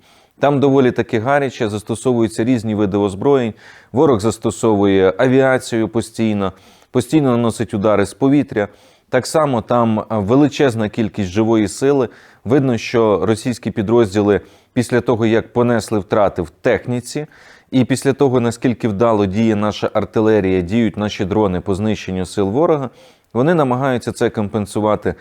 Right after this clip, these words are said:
безпосередньо живою силою. Одначе на сьогоднішній день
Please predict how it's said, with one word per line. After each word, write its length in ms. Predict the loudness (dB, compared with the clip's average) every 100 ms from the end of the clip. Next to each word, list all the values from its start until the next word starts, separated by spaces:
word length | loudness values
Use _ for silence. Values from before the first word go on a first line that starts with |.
| -4
безпосередньо 720 | -2 0 -2 -2 2 2 0
живою 380 | -2 0 2 0
силою. 420 | 0 -4 -4 -6 -14 _ _ _ -8
Одначе 580 | -2 0 0 0 -2 0
на 140 | -2
сьогоднішній 600 | 0 2 2 0 -6 -4
день 320 | -2 -2 -2